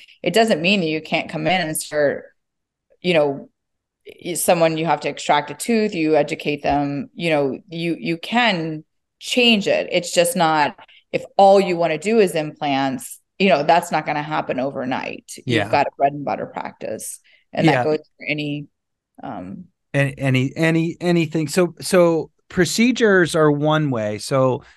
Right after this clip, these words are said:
Speaker 2: folks, think about what you're comfortable with. Um, uh, align that with the codes. Paula talked about getting a code book on the last episode. <laughs> Code book. What's that called? What's the official name for that? <laughs>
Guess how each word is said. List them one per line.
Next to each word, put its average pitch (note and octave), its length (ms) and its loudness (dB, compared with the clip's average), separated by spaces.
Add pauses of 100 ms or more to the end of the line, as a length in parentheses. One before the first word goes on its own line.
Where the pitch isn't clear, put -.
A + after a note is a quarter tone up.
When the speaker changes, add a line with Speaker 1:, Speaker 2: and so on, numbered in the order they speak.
(280)
Speaker 2:
folks, E3+ 300 2
think F#3+ 180 0
about F#3 460 2 (200)
what D#3 300 2
you're C#3+ 160 -2
comfortable C#3 600 0
with. D3 420 0 (400)
Um, A#2+ 680 0 (1040)
uh, B2 440 2
align C3 560 2
that C#3+ 240 -4
with C#3 200 -6
the A#2+ 80 -8
codes. C3 640 0 (120)
Paula A#2+ 280 0
talked B2+ 260 -4
about A#2 340 0
getting B2 280 -2
a G#2 40 -4
code A#2 380 -2
book A2 260 -2
on A#2 100 -2
the A2 80 -2
last G#2 300 -2
episode. C3 640 -2 (160)
<laughs> C#3+ 140 -8
Code G#2 320 -4
book. G#2 260 -6
What's A#2 140 -2
that - 160 -2
called? C3 380 0
What's C#3+ 180 -6
the B2+ 180 2 (400)
official C#3 480 0
name B2+ 280 0
for D3+ 120 -4
that? C#3+ 120 0
<laughs> C#3+ 180 -2